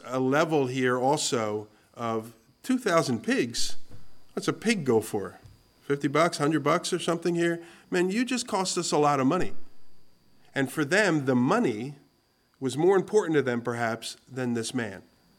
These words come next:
And you know what, man? Look, I, I'm sorry that the guy lived that way. You know, that's, that's rough and all that. We tried to help him as much as we can. But look, that man's life is not worth twenty thousand dollars. And you just cost me twenty thousand dollars. You need to get out of here.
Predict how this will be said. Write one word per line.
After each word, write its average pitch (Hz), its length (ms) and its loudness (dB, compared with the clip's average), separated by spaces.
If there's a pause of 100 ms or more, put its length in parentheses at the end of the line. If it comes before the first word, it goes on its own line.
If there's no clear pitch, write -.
(500)
And 147 120 0
you 170 60 2
know 175 100 2
what, 175 140 2
man? 170 160 4
Look, 131 200 2 (300)
I, 143 120 0
I'm 151 120 2
sorry 170 380 2
that 160 160 0
the 160 60 -2
guy 147 180 0
lived 143 240 0
that 139 160 0
way. 131 280 2
You 123 140 0
know, 117 100 -4
that's, 123 280 -4 (100)
that's 127 240 -4
rough 139 380 2
and 131 100 -2
all 131 140 0
that. 127 180 0
We 117 80 -2
tried 143 300 0
to 135 40 2
help 135 140 2
him 131 80 2
as 123 180 0
much 131 200 -2
as 117 120 -8
we 113 100 -6
can. 117 360 -2 (240)
But 143 140 0
look, 135 140 0
that 226 180 0
man's 165 260 0
life 147 240 2
is 120 120 -2
not 139 260 2
worth 135 300 2
twenty 151 240 0
thousand 127 400 -2
dollars. 143 520 2 (1040)
And 127 120 -4
you 208 120 0
just 175 200 0
cost 170 320 2
me 151 80 2
twenty 180 260 2
thousand 147 360 0
dollars. 139 500 0 (180)
You 170 120 -2
need 160 120 2
to 131 60 -4
get 123 140 0
out 147 200 2
of 110 80 -4
here. 110 180 -10